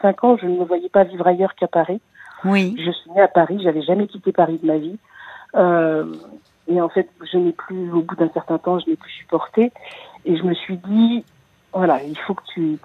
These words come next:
Speaker 1: tu, tu évolues, que tu ailles vers autre chose. Et là, je vais vous dire, l'évolution quotidienne, c'est que, euh, on va dire que je mets un quart d'heure à pied pour aller au bureau.
Speaker 2: Oui.
Speaker 1: Donc, une heure et demie en transport en commun avant. Voilà.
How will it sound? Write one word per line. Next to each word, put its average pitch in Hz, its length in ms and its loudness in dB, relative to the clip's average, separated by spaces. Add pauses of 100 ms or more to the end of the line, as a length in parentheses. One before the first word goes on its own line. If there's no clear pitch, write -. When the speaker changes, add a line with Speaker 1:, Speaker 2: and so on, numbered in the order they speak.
Speaker 1:
tu, 160 140 -8 (100)
tu 165 120 2
évolues, 160 340 2
que - 80 -10
tu 180 60 6
ailles 165 140 6
vers 160 180 2
autre 160 280 -4 (140)
chose. 220 300 2 (440)
Et 180 80 6
là, 202 180 8
je 180 60 -8
vais 180 40 -6
vous 170 160 -6
dire, 190 220 2 (160)
l'évolution 175 640 0 (760)
quotidienne, 220 840 2 (240)
c'est 180 220 -4
que, - 140 -6
euh, 190 300 4 (600)
on 180 60 -6
va 165 140 2
dire 185 160 0
que 180 100 -8
je 160 80 -6
mets 175 80 4
un 175 100 4
quart 185 240 0
d'heure 180 220 2
à 175 60 4
pied 196 200 0
pour 170 220 -6
aller 170 140 -2
au 170 80 -4
bureau. 185 500 2 (280)
Speaker 2:
Oui. 214 340 0
Speaker 1:
Donc, - 180 -4
une 190 140 2
heure 185 80 6
et 185 80 6
demie 208 180 4
en 185 60 4
transport 185 360 -4
en 185 60 -4
commun 190 360 0
avant. 208 220 -2 (1000)
Voilà. 165 240 2